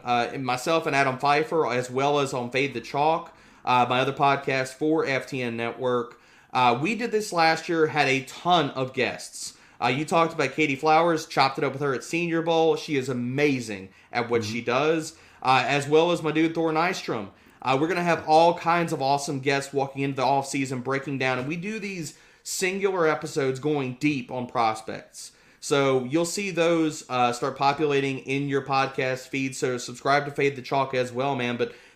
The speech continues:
Speaker 1: thank you for having me. This was fantastic. Love being able to talk rookies, uh, as well as all the Senior Bowl action, because just 'cause the game already happened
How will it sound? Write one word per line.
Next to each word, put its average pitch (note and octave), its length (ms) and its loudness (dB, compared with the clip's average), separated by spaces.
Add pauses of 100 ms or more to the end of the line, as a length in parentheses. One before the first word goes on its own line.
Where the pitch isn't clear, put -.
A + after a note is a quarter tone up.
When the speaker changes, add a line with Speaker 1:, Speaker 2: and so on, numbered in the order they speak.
Speaker 1:
thank B3+ 220 2
you C4 60 -4
for D#3 120 -2
having D3 320 4
me. G2+ 280 -8
This D#3+ 200 2
was E3+ 160 -2
fantastic. D#3 760 0
Love D3 320 2
being D#3+ 160 0
able D3 120 -2
to D3 40 -12
talk D3 240 0
rookies, D3+ 580 -2 (280)
uh, B2+ 360 2
as B2+ 240 -4
well D3+ 260 4
as C#3+ 100 0
all C#3+ 300 4
the D3 80 -2
Senior D#3 300 -4
Bowl C#3 260 0
action, C3 320 0
because C3+ 180 -8
just B3 240 -8
'cause C4 140 -6
the B3+ 60 -12
game D4 280 -4
already A3+ 220 4
happened G3 500 -2